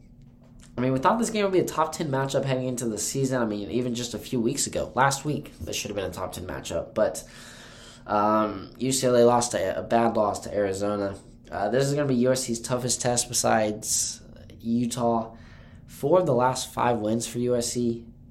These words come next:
have been by one score or less. Yeah. Four of the last five have been by one score or less, and they are giving up, um, <clears throat> a ton of points. They're giving up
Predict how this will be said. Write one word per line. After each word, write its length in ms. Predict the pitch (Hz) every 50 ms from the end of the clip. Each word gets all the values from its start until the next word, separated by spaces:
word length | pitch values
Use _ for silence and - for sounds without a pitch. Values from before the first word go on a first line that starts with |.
| - -
have 160 | - 110 107
been 160 | 120 117 107
by 140 | 101 92 87
one 340 | 87 90 98 101 110 113 113
score 500 | - - - - 107 107 107 104 - -
or 200 | - 98 92 85
less. 600 | 87 87 87 82 73 - - - - - - - - - - - - - - - - - - - -
Yeah. 220 | - - - - - - - - - - - - - - -
Four 220 | - - 123 131
of 60 | 131 127
the 60 | 123
last 280 | 117 110 104 - -
five 260 | - 110 104 95 - 113
have 160 | 110 107 104
been 160 | 107 104 98
by 100 | 98 95
one 260 | 92 92 98 107 107
score 240 | 107 - - 110 104
or 60 | 95
less, 280 | 98 104 104 98 - -
and 100 | 107 104
they 80 | 104
are 80 | 98 90
giving 400 | - - 110 104 101 92 87 87
up, 320 | 98 104 92 76 - - - - - - - - - - - - - - - - - - - - - - -
um, 600 | 95 95 95 90 87 87 80 80 78 - - - - - - - - - - -
<clears throat> 0 | 127 123 117 107 95 87 78 71 69 - - - - - - - - -
a 100 | - - - -
ton 240 | - - 127 127 113
of 80 | -
points. 320 | - 107 95 87 - - -
They're 180 | 135 139 135
giving 280 | 123 127 123 123 117 113
up 360 | 110 104 - - - -